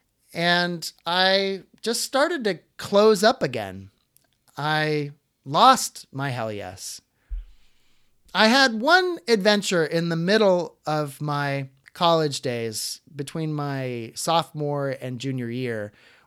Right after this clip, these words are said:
where I went down to California, Southern California,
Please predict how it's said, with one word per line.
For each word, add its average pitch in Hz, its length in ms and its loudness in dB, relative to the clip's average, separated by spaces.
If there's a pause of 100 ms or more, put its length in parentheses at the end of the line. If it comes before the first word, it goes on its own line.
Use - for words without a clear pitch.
where 123 560 -4 (420)
I 135 80 -6
went 143 160 -6
down 143 240 -4
to 123 80 -6
California, 127 920 -6 (140)
Southern 147 360 -4
California, 117 720 -8